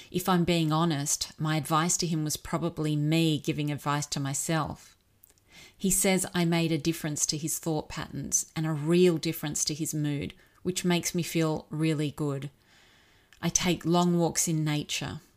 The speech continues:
I try to get amongst the trees, hugging a few now and then, and I do regular exercise. All of these things help my mental well-being.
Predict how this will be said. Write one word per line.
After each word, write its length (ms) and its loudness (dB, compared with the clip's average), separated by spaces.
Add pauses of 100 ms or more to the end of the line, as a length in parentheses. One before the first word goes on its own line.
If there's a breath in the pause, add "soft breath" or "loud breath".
(120)
I 80 -2
try 360 2
to 60 0
get 180 -2
amongst 360 -2
the 80 -2
trees, 720 -2
hugging 420 2
a 60 -6
few 320 -2
now 240 0
and 100 -2
then, 280 -4 (560 loud breath)
and 100 -2
I 80 0
do 240 2
regular 480 -2
exercise. 920 -6 (840 loud breath)
All 220 4
of 120 -4
these 280 0
things 340 -2
help 340 -4
my 140 -2
mental 360 -2
well-being. 640 -6